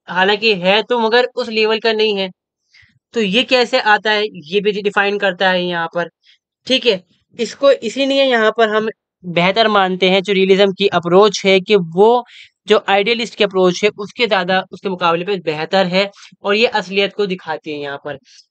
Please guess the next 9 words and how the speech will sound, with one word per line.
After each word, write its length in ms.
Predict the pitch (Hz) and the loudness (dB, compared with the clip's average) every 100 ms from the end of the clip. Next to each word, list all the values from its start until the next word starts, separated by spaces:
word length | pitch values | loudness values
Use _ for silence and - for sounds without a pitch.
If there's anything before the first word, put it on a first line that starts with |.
| - | -16
ये, 160 | 165 233 | -2 0
ये 160 | 233 | 2
बताती 600 | 226 220 214 202 196 233 | 2 2 2 0 -2 -6
है 160 | 220 226 | -2 -2
हमें 420 | 202 185 190 208 | -2 -2 0 0
कि 220 | 202 233 226 - | 0 -6 -6 -8
जो 120 | 196 | -4
देश 500 | 208 170 202 226 214 | -4 4 4 4 2
हैं, 160 | 202 165 | -2 -2